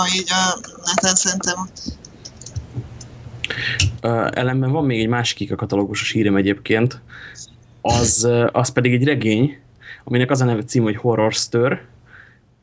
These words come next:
Speaker 2: és egy, ö, Grady Hendrix nevezetű ember írta, és ez egy olyan, ö,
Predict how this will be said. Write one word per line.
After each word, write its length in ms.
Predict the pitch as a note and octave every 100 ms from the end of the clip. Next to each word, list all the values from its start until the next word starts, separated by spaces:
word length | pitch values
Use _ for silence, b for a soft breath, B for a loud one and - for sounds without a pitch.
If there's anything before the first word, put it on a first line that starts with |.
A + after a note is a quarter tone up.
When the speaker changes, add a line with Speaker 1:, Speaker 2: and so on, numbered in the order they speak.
| _ -
Speaker 2:
és 280 | B2 -
egy, 320 | A#2+ G#2+ A2 -
ö, 300 | - A2+ A2
Grady 300 | A2 B2 A2
Hendrix 440 | A2 G#2+ F#2+ F#2+ -
nevezetű 420 | G#2 G2+ G2 G#2+
ember 240 | G#2 G2
írta, 460 | G2 A#2 - D#3+ E3 B B B B -
és 160 | - A#2+
ez 80 | A#2+
egy 140 | A#2
olyan, 340 | D3 A#2+ A#2
ö, 260 | A2+ A2